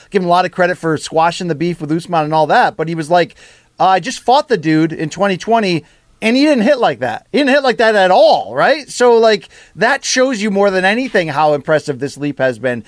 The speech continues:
striking-wise. Not just that he could finish Masvidal, who has an insane chin, very good defense and, and head movement and all that,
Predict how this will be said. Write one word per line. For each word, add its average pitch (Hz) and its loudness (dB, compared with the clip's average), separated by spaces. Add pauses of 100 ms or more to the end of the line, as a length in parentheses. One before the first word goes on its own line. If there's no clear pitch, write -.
(140)
striking-wise. 139 -2
Not 202 -2
just 226 -6
that 196 2
he 185 -6
could 254 0
finish 277 -4 (240)
Masvidal, 226 2
who 180 0
has 190 2
an 202 -4
insane 196 -2
chin, 202 -4 (200)
very 175 0
good 170 2
defense 180 -2
and, 160 -4
and 160 -4
head 165 0
movement 170 -4
and 156 -8
all 156 0
that, 175 2